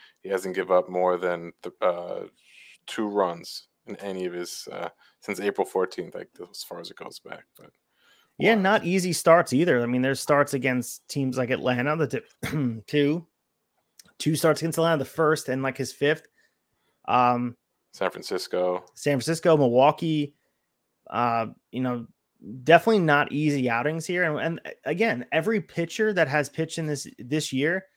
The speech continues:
Speaker 2: is blown up at least once or twice. Like, we've seen even the best pitchers. Like, we talked about Corbin Burns,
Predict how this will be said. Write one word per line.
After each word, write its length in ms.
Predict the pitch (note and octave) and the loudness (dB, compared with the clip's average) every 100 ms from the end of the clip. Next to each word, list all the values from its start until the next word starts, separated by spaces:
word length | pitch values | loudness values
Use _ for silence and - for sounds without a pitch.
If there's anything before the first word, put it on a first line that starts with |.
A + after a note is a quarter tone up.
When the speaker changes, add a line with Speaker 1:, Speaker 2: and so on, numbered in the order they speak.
| _ _ _ _ _ | _ _ _ _ _
Speaker 2:
is 140 | D#3+ A#2+ | -6 -4
blown 340 | C3+ E3 D#3 | 0 2 4
up 200 | C#3+ C3 | 2 0
at 120 | - | -4
least 220 | C#3+ B2+ | -4 -4
once 200 | C3+ B2 | -6 -6
or 60 | B2+ | -8
twice. 360 | - A2+ - A#2+ | -6 -6 -6 -8
Like, 120 | A#2+ | -6
we've 160 | C3 | -6
seen 280 | - C#3+ C#3 - | -4 -4 -4 -2
even 240 | E3 E3 | 0 2
the 80 | C#3+ | 4
best 280 | C3+ B2+ - | 4 4 0
pitchers. 260 | A#2 G#2 | -6 -6
Like, 100 | A#2 | -8
we 80 | A2+ | -6
talked 220 | A2 B2+ | -4 -2
about 180 | A#2+ B2 | 0 -2
Corbin 340 | - C#3 C#3+ C#3+ | 0 0 2 4
Burns, 420 | F#3+ D#3 A2 | 4 4 0